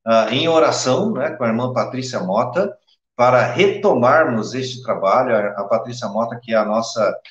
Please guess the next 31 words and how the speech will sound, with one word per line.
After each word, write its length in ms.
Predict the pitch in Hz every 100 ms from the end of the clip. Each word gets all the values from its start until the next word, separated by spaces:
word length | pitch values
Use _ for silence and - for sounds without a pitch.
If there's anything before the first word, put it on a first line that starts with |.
| _ _ _ 101
ah, 520 | 98 98 95 92 85 - - 107 90
a 220 | 101 98
nossa 280 | 104 110 123
responsável 840 | 131 151 - 123 - 147 180 117
diante 260 | 110 120 120
da 140 | 113
A 60 | 110
P 140 | -
M 240 | 117 107 -
T, 240 | 151 180 - - _ _ -
nesta 320 | 107 - 117
questão 360 | 117 - 117 113
das 180 | 110
equipes 440 | 107 - 123 - -
itinerantes, 800 | - - 202 190 - - - -
né, 160 | 180 123
uma 220 | 123 110
delas. 340 | 92 120 135 - - - _ -
Então, 480 | 107 - 135 165 170 - - _
ah, 460 | 110 110 110 107 107
para 180 | 127 127
o 60 | 131
mês 260 | 160 160
de 120 | 127
abril, 560 | 180 - 135 147 160 -
com 60 | 139
a 80 | 113
graça 420 | 113 131 - 123
de 100 | 113
Deus, 340 | 113 117 123 127
recebermos, 760 | 123 123 131 113 113 120